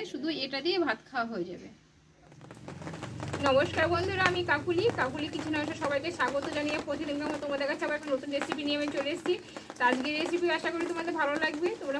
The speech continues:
প্রথম থেকে শেষ অবধি দেখতে থাকো। আর যে সকল বন্ধুরা এখন চ্যানেলটা সাবস্ক্রাইব করেনি, চ্যানেলটা সাবস্ক্রাইব করে পাশে থেকো। আজকে তোমাদের বানিয়ে দেখাবো আমি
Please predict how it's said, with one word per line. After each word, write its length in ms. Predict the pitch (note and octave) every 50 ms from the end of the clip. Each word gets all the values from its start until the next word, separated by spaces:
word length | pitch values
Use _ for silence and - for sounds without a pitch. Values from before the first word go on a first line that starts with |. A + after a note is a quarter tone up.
| C#4 C#4
প্রথম 180 | C#4+ D4 D4+ C#4+ C#4+
থেকে 120 | C#4 D4 D4+ -
শেষ 140 | D4+ C#4 C#4 D4
অবধি 140 | C#4 C4 D4+ C4 C#4
দেখতে 180 | C4 - - C4+
থাকো। 220 | D4+ C#4+ C#4 D#4+ D#4+ E4 F4 - - - - - - -
আর 80 | A#3 A#3+ -
যে 80 | C#4 D4 D4 -
সকল 200 | C#4 C4 C4+ C#4 C#4+ C#4+
বন্ধুরা 220 | C#4+ C#4 D4 C#4+ C#4
এখন 120 | D4 D4 C#4
চ্যানেলটা 280 | C#4+ C4+ C4+ C4+ C#4 C#4+ -
সাবস্ক্রাইব 360 | C#4 B3+ B3+ - - C#4+ C4+ C#4
করেনি, 180 | - D4 D4 D4
চ্যানেলটা 240 | C#4+ C4+ C4 C4 C#4 C4+ C#4
সাবস্ক্রাইব 320 | B3+ A#3+ - - C#4+ C#4+ -
করে 120 | - D4+ C#4+ B3+
পাশে 180 | A#3+ B3 - D4 C#4+
থেকো। 200 | D#4 - - F4+ A4 B4 - - - - - - - -
আজকে 200 | C4 B3+ B3+ B3+ D4+ C4
তোমাদের 240 | D4 C#4+ C#4 D4 C#4 C4+
বানিয়ে 240 | C4+ C4 C#4 C#4+ C#4 C4+
দেখাবো 260 | C#4 C#4+ D4 D#4 D#4 D4+ C#4 C#4
আমি 120 | C#4+ G4